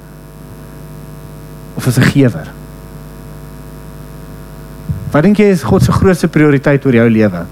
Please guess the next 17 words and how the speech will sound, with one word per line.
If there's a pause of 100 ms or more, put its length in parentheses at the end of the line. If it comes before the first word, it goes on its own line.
(460)
Om
vir
jou
te
sorg (1120)
of
dat
jy
sorg
vir
sy
werk? (2000)
Hy
wil
sorg
vir
jou.